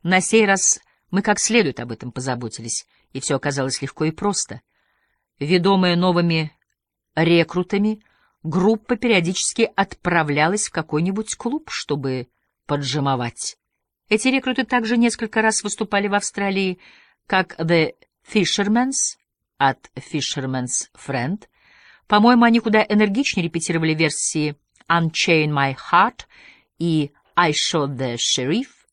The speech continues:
нежели элементы главного шоу.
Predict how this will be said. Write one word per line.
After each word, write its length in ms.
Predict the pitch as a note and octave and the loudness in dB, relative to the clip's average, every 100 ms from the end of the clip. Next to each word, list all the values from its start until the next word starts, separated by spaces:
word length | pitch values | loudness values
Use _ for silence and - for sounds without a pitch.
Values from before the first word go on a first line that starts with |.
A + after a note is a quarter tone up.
| _ _ _ _ _ _ _ - | _ _ _ _ _ _ _ -8
нежели 380 | C#3+ B2+ C3+ C3+ | -6 -4 -4 -4
элементы 540 | C#3+ B2+ B2 G#3 A3+ | -4 -2 -2 -4 -6
главного 460 | F3+ B2+ B2+ C3 C3+ | -6 -6 -6 -8 -8
шоу. 460 | - A#2 A2+ A2 | -8 -6 -8 -10